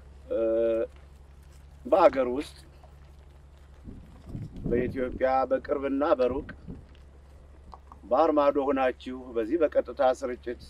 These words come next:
አገልግሎታችን በዚህ ዓለም አቀፍ ጉባኤ ትምህርታችን፣ የልማት ስራችን፣ በጎ አድራጎታችን፣ ከህዝቡ ጋር ያለንን የፍቅር አገልግሎት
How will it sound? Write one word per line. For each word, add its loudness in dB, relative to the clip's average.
አገልግሎታችን 0
በዚህ 0
ዓለም 6
አቀፍ 0
ጉባኤ 2
ትምህርታችን፣ -2
የልማት 2
ስራችን፣ 2
በጎ 0
አድራጎታችን፣ 4
ከህዝቡ 2
ጋር 10
ያለንን 6
የፍቅር 2
አገልግሎት 2